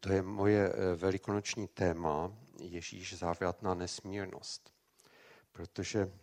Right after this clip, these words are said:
ty Velikonoce, to je něco úžasného, co se tam stalo, prostě, eh, střet lidských dějin. Ehm, s-,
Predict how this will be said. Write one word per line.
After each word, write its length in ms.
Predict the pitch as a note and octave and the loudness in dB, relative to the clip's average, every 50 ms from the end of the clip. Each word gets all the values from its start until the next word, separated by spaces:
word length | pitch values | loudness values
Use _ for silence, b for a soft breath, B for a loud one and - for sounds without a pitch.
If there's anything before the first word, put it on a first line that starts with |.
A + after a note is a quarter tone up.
| _ - _ | _ -20 _
ty 140 | - G#2 E2+ | -6 -4 0
Velikonoce, 680 | E2+ F#2 F2 F#2+ - - G2 F#2+ F#2 - - A2+ F#2+ | 2 2 0 0 0 -2 -2 0 -2 -2 -2 -4 -2
to 120 | - - | 0 2
je 80 | G2 F2 | 2 2
něco 380 | F2+ F#2+ F#2+ - - A#2+ A2 - - | 2 -2 -4 -4 -4 -4 -4 -4 -6
úžasného, 960 | - F#2+ - - F#2+ - - - - G2 F2+ F2 F#2 G2 F2 F2 G2 A2+ A#2+ b b b b b b b b b b b b b b b b b b _ _ _ | -8 -6 -4 -4 -4 -4 -4 -6 -8 -10 -10 -6 -4 -2 -2 -2 -2 -4 -8 b b b b b b b b b b b b b b b b b b _ _ _
co 180 | - - G#2 | -8 -6 -6
se 160 | - - - - | -4 -4 -4 -2
tam 240 | - G#2+ G2+ G#2 | 0 0 0 0
stalo, 600 | G#2 G#2+ - - - G#2 F#2+ F#2 F2 F2+ F#2 F#2 - | -4 -6 -6 -2 0 0 2 2 2 2 0 -4 -4
prostě, 420 | - A2 F#2 - - - - A2 G2+ | -4 -4 -4 -4 -6 -4 0 2 2
eh, 760 | F#2+ G2 G2+ - - - - - G2 G2 - - - - - | 2 2 0 -4 -10 -10 -10 -10 -10 -10 -10 -10 -8 -8 -6
střet 500 | - - - - - - - F#2+ - - | -6 -8 -8 -10 -8 -6 -6 -6 -4 -6
lidských 540 | G2+ F#2+ F2+ - - - - G#2+ G2 G2 G2 | -6 -6 -6 -6 -8 -6 -4 -4 -4 -4 -4
dějin. 720 | - - F#2+ F#2 F#2 F2+ E2+ E2 F2 F2+ F2+ G2+ A#2+ B2+ - _ _ b b b b b b b b b b b b b b b b b b b b b b _ _ _ _ - | -4 -2 -2 0 0 0 -2 -2 -4 -6 -8 -10 -12 -12 -14 _ _ b b b b b b b b b b b b b b b b b b b b b b _ _ _ _ -14
Ehm, 640 | G2+ F#2+ E2+ D#2+ E2 D#2+ F2+ - - - - F#2 F2+ - - - - | -12 -12 -12 -12 -14 -18 -20 -20 -16 -14 -14 -14 -16 -16 -20 -20 -18
s-, 160 | - - - | -16 -16 -16